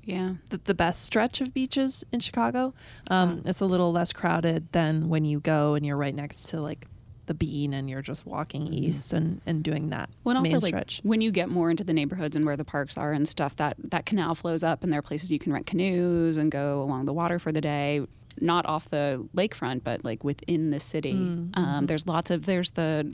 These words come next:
Speaker 1: the new Bloomingdale Trail is, like, fully outdoors running. Like, there's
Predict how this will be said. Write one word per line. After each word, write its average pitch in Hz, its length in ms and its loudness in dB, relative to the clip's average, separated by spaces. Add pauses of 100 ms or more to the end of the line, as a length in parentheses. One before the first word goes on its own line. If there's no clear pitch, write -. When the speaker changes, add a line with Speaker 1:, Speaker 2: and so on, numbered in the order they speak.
(120)
Speaker 1:
the 165 140 0
new 151 760 2 (560)
Bloomingdale 190 720 2
Trail 185 720 0
is, 151 160 0
like, 147 200 0 (120)
fully 165 340 0
outdoors 156 720 -4
running. 170 600 2
Like, 175 220 -4
there's 151 260 0